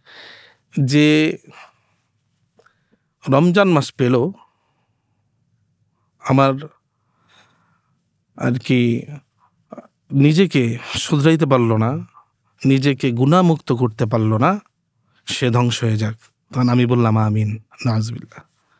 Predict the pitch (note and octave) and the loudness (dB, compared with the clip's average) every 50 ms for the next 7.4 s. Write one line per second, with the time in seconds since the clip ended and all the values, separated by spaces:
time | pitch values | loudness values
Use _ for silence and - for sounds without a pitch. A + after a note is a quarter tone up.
0 | _ _ _ _ _ _ _ _ _ _ _ _ _ _ - - D3 D3+ F3+ F3 | _ _ _ _ _ _ _ _ _ _ _ _ _ _ -4 0 2 2 2 2
1 | - G3+ F3 G3+ F3+ E3+ E3 D#3+ D#3 E3 E3 E3 F#3 F#3 D#3+ _ _ _ _ _ | 2 0 2 2 2 2 4 4 4 4 2 2 -2 -6 -12 _ _ _ _ _
2 | _ _ _ _ _ _ _ _ - - _ _ _ _ _ _ _ - C#3+ C3+ | _ _ _ _ _ _ _ _ -20 -20 _ _ _ _ _ _ _ -4 -2 -2
3 | B2 C3+ C#3+ D3 C#3+ C3+ - - G#3+ G#3+ G#3 G3+ F#3 E3 D3 C3 D3+ C#3 B2+ - | 2 2 2 2 2 -2 -2 -2 -2 0 2 2 2 2 2 0 0 -2 -2 -2
4 | - E3 D#3 E3 D#3+ D3+ C3+ C3+ A#2+ B2 A2+ A2 A#2+ A2+ A#2 D3 F3 - - - | -2 0 2 2 2 2 2 2 0 -2 -2 0 0 0 0 -2 -4 -8 -16 -20
5 | _ _ _ _ _ _ _ _ _ _ _ _ _ _ _ _ _ _ _ _ | _ _ _ _ _ _ _ _ _ _ _ _ _ _ _ _ _ _ _ _
6 | _ _ _ _ _ _ _ _ _ _ _ _ _ _ _ - - F#3 G3 F3 | _ _ _ _ _ _ _ _ _ _ _ _ _ _ _ 0 2 2 2 2
7 | - E3+ D3 C3 A#2+ B2+ C3 | 2 0 0 0 -2 -4 -8